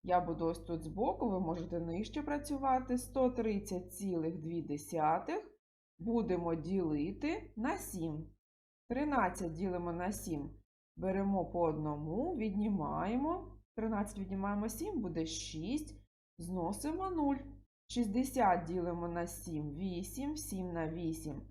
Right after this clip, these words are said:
п'ятдесят шість. Віднімаємо, буде чотири.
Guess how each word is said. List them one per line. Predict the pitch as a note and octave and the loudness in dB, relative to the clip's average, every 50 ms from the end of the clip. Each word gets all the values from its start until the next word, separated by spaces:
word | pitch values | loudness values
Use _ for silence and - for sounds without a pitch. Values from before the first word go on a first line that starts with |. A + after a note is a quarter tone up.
| - _ _ _ _ _ _ _ | -18 _ _ _ _ _ _ _
п'ятдесят | - F3+ F#3 E3 D#3+ F#3+ F#3 F#3 - - F#3 E3 C3+ C3 - - | -2 0 0 0 0 0 -2 -2 -2 -2 2 2 2 2 0 -4
шість. | - - - - D#3+ C#3+ C#3+ D#3+ G3+ C4 C#4+ - - - - - - | -10 -10 -8 -6 -4 -4 -2 -2 -2 -2 -4 -4 -8 -14 -16 -14 -10
Віднімаємо, | E3+ E3 F3 G#3 F3 G#3 A3 A3 A#3 A3 G3 F3+ E3 D3+ D3 D3 C#3+ C#3+ | -8 -4 -4 -2 0 2 2 2 2 4 4 4 4 2 2 0 -2 -4
буде | D3 D#3 D#3+ D#3+ E3 D#3+ | -4 -2 -2 -2 -2 -2
чотири. | D#3+ - F3+ E3 D#3+ - G3 A3 C4+ E4 E4 E4 E4+ - - | -4 -4 -6 -6 -6 -4 -2 -2 0 0 0 -2 -2 -4 -8